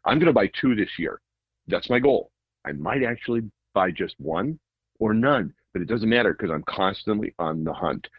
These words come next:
and I'm waiting for the perfect buck to walk into that crosshair before I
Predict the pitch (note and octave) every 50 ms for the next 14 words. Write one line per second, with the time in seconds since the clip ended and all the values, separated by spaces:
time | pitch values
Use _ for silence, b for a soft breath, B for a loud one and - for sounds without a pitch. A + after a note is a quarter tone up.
0 | b b - F2+ F2 E2 D#2+ E2 E2+ F2+ G2 G2+ G#2 G#2 G#2 - G2 D#2+ D2+ -
1 | - - G#2+ G#2 - A#2 F2+ D#2 D2+ D2+ F#2+ D#2 - - - - D#2+ D2+ D#2+ D2+
2 | D#2 - - F2+ F2+ F#2+ G2+ - A2 F2+ D#2 E2+ E2 E2+ F2+ - b b b b
3 | b _ - G#2+ G2+ G2+ - - - B2+ A#2+ C3 C3 - _ _ _ - - -
4 | - - F#2+ E2+ D#2